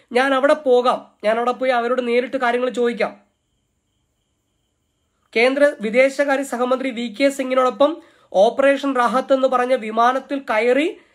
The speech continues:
യമനിൽ ബോംബ് വീഴുമ്പോൾ യാത്ര ചെയ്തൊരു വ്യക്തിയാണ് ഞാൻ.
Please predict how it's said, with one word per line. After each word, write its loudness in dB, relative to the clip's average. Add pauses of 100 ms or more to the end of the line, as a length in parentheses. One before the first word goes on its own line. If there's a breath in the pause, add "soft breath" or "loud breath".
(140 soft breath)
യമനിൽ 0 (120)
ബോംബ് 2
വീഴുമ്പോൾ 0 (120)
യാത്ര 0
ചെയ്തൊരു 2
വ്യക്തിയാണ് -2
ഞാൻ. -10